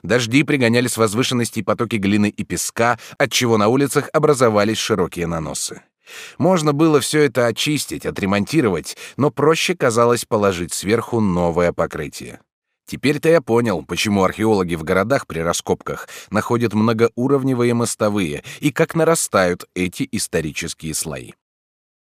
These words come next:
Тропинин предложил брать пример с римлян и выкладывать дорогу по науке. Внизу крупный камень, затем щебень, песок и поверх уже брусчатка. Затрат получалось на порядок больше,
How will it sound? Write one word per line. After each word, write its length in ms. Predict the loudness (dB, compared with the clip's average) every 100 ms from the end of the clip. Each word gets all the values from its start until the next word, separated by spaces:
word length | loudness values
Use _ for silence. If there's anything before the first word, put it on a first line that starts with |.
| _ _ -6
Тропинин 440 | 0 2 4 2
предложил 460 | 2 2 2 2 2
брать 240 | 2 2
пример 300 | 2 0 0
с 100 | -2
римлян 400 | -2 0 0 -4 -2
и 80 | 0
выкладывать 640 | 0 2 2 4 0 -2
дорогу 460 | 0 2 2 0 0
по 140 | 0
науке. 540 | 2 2 0 -8 -18 _ -20 -20 -10
Внизу 420 | -2 0 0 -2
крупный 400 | -2 -6 -2 -4
камень, 400 | 0 2 2 -2 -8 -12
затем 300 | -4 -2 0
щебень, 520 | -2 -2 0 0 -2
песок 480 | -2 -2 0 0 0 -4
и 80 | -4
поверх 580 | 0 0 2 -2 -2 -6
уже 280 | -6 -6 -6
брусчатка. 760 | -6 -6 -6 -6 -10 -20 -20 _ _ -20 -20 -8
Затрат 420 | 2 2 4 2
получалось 480 | 0 -4 0 0 0
на 80 | 0
порядок 360 | 2 2 2 2
больше, 440 | 2 2 0 0